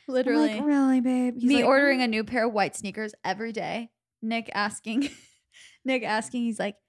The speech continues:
Speaker 2: "Gets one pair of shoes a year." He's like, "I think I need a new pair." I'm like, "Babe, it's really <laughs> tight this month."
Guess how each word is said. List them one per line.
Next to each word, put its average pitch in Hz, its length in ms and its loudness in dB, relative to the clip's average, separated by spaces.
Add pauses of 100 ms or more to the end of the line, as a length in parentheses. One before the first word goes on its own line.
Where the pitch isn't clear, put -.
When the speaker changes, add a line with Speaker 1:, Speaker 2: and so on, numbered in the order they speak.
(440)
Speaker 2:
"Gets 294 220 -2
one 226 160 -2
pair 240 100 -4
of 214 80 -8
shoes 220 160 -8
a 202 60 -8
year." 104 240 -10
He's 226 180 -8
like, 226 200 -4 (300)
"I 254 60 -8
think 302 220 -2
I 302 40 2
need 285 140 2
a 262 80 0
new 240 160 0
pair." 220 260 -2
I'm 214 160 0
like, 208 220 -6 (100)
"Babe, 196 260 -10
it's - 220 -16
really 277 220 0
<laughs> - 0 -
tight 269 320 2 (160)
this - 240 -6
month." - 380 -2